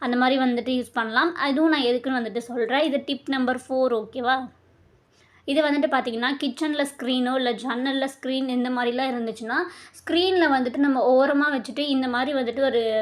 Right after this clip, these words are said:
பேண்டெல்லாம் போடுவோம் இல்லையா, அது மாதிரி இது போட்டுக்கலாம். ஒரு கட் பண்ணியிருக்கோம் இல்லையா, அந்த கட்டை வந்துட்டு இந்த மாதிரி, அ, விரிச்சு விட்டு இது மேல போட்டு விட்டு சும்மா அழுத்தி விட்டோம் அப்படின்னா ஸ்ட்ராங்கா வந்துட்டு நின்னுக்கும். ஓகேங்களா? இதுதான் ஃபோர்த் ஐடியா.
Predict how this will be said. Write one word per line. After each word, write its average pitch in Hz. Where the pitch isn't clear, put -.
பேண்டெல்லாம் 269
போடுவோம் 220
இல்லையா, 226
அது 269
மாதிரி 285
இது 254
போட்டுக்கலாம். 240
ஒரு 262
கட் 254
பண்ணியிருக்கோம் 277
இல்லையா, 254
அந்த 240
கட்டை 262
வந்துட்டு 254
இந்த 269
மாதிரி, 240
அ, 240
விரிச்சு 302
விட்டு 302
இது 285
மேல 277
போட்டு 254
விட்டு 285
சும்மா 269
அழுத்தி 240
விட்டோம் 254
அப்படின்னா 247
ஸ்ட்ராங்கா 233
வந்துட்டு 226
நின்னுக்கும். 214
ஓகேங்களா? 233
இதுதான் 277
ஃபோர்த் 240
ஐடியா. 202